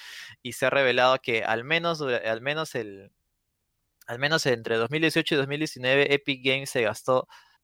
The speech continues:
casi doce millones de dólares en, por estos juegos, ¿no? O sea, le dio un millón, por ejemplo,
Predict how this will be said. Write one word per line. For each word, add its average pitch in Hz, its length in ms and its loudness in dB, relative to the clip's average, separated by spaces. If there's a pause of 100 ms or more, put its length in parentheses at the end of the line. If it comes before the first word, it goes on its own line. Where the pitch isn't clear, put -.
(280)
casi 151 340 -2
doce 151 320 2
millones 131 360 -2
de 123 60 -4
dólares 127 600 0
en, 110 360 -10 (160)
por 120 140 0
estos - 220 -4
juegos, 107 340 2
¿no? 110 120 -4
O 120 40 -8
sea, 104 300 -2
le 107 200 -6
dio 117 140 2
un 143 220 -2
millón, 143 240 4
por 165 100 2
ejemplo, 170 340 4